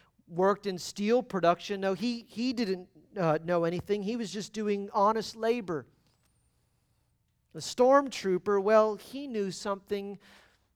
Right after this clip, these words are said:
but he was just following orders. It turns out that the industrialist and the housewife knew some things as well. But, but no, they're not to blame. The blame is higher up.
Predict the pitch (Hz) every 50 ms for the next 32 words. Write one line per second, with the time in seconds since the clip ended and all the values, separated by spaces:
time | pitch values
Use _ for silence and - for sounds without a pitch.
0 | _ _ - - 233 277 262 240 185 - 214 190 - - 208 196 190 196 190 185
1 | 175 165 156 151 151 151 151 143 120 120 135 - - - - - - - - _
2 | _ _ _ _ _ _ _ _ _ _ _ _ _ _ _ _ _ - 143 -
3 | 185 190 185 165 156 160 160 160 151 - 156 156 147 147 147 _ 147 147 143 143
4 | 156 160 147 165 160 160 - - 160 151 151 139 - 143 127 120 156 185 196 -
5 | - 165 147 139 143 - - 160 165 165 156 - 160 147 - 170 160 160 131 147
6 | 139 127 143 170 175 170 160 - - - - - _ _ _ _ _ _ _ _
7 | 180 151 202 202 196 220 247 240 240 220 180 240 254 277 269 254 233 226 - -
8 | 208 160 165 170 175 170 160 147 123 110 - _ _ _ _ _ _ _ _ _
9 | _ _ _ _ _ _ _ _ _ _ _ - 160 170 170 220 233 254 247 214
10 | 190 - - 196 190 180 175 160 147 135 127 - - -